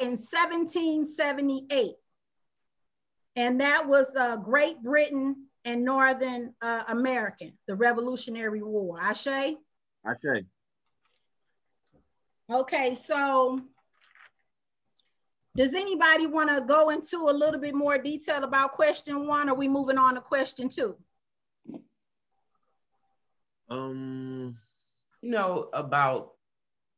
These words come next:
Speaker 3: ten minutes before I rejoined the call, I was tagged in a post. And this post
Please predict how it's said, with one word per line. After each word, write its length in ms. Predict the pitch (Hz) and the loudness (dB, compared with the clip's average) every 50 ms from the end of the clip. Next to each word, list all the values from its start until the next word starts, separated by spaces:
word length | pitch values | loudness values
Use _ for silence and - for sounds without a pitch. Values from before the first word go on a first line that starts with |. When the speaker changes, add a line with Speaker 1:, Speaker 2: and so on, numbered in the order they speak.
| _ _ _ _ _ - - | _ _ _ _ _ -16 -12
Speaker 3:
ten 360 | 220 208 202 202 202 202 196 | -8 -6 -6 -4 -6 -6 -6
minutes 520 | 190 180 175 175 165 127 117 - - - - | -4 -4 -4 -2 -4 -6 -6 -10 -20 -18 -12
before 420 | - 139 131 - - 143 143 139 | -10 -10 -10 -8 -6 -2 2 4
I 80 | 131 131 | 4 4
rejoined 680 | 131 127 135 139 139 131 117 123 135 131 127 123 117 107 | 4 2 -2 -6 -6 -6 -4 -2 -2 0 0 -2 -2 -4
the 60 | 110 | -4
call, 420 | 107 - 147 131 131 127 117 107 104 | -4 0 2 4 6 6 6 6 4
I 80 | 101 | 2
was 240 | 101 90 104 - - | 2 0 -4 -10 -8
tagged 380 | - 156 147 143 143 139 135 123 | -4 0 2 2 2 0 0 -2
in 120 | 113 104 | -2 -2
a 120 | 92 - - _ | -2 -4 -6 _
post. 400 | - 104 73 73 - - _ _ _ _ _ _ _ _ _ _ _ _ _ _ _ _ _ _ _ _ _ _ _ _ _ _ _ _ _ - 104 104 - - - 110 | -4 -4 -4 -4 -6 -10 _ _ _ _ _ _ _ _ _ _ _ _ _ _ _ _ _ _ _ _ _ _ _ _ _ _ _ _ _ -20 -20 -20 -20 -16 -10 -6
And 340 | 117 104 107 107 104 110 104 | -2 0 2 2 2 0 0
this 260 | 107 113 107 - - | -2 -4 -6 -8 -12
post 560 | - - 175 180 180 180 180 170 180 - - | -6 -2 0 0 0 0 -2 -6 -8 -14 -20